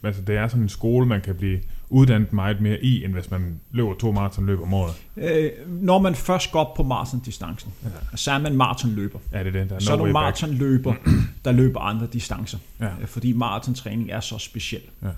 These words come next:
Speaker 2: Du kan stadig godt blive bedre på de andre løber, men det skal hele tiden være maraton, der er, der er i fokus.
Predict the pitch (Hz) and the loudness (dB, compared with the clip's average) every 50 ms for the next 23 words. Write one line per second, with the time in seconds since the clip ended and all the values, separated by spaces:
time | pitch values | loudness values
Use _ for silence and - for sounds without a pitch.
0 | - - - - - - - - - - - - - - 131 123 127 - - 139 | -10 -16 -20 -20 -20 -20 -20 -20 -20 -20 -20 -16 -6 -2 0 0 0 2 4 4
1 | 143 156 156 131 143 135 131 131 120 - - 127 127 160 190 185 185 147 123 123 | 6 6 4 4 2 0 2 2 0 2 4 4 4 4 4 2 0 -2 -4 -2
2 | 117 117 - 123 117 123 131 143 151 151 175 143 - - - - - - - 131 | -2 -2 -2 0 2 4 4 2 2 0 -4 -8 -8 -12 -20 -20 -16 -6 -2 -2
3 | 127 131 127 - - 135 113 139 156 131 - 131 120 120 110 107 123 110 87 113 | 0 0 -2 -2 0 0 2 2 2 0 0 -2 -2 -2 0 0 0 0 -2 -2
4 | - 110 107 - - - - - - - 92 90 - - - 110 107 - - 117 | -6 -6 -6 -6 -8 -8 -8 -10 -8 -8 -10 -10 -10 -8 -6 -6 -6 -4 -8 -10
5 | - - - - - | -10 -10 -12 -12 -16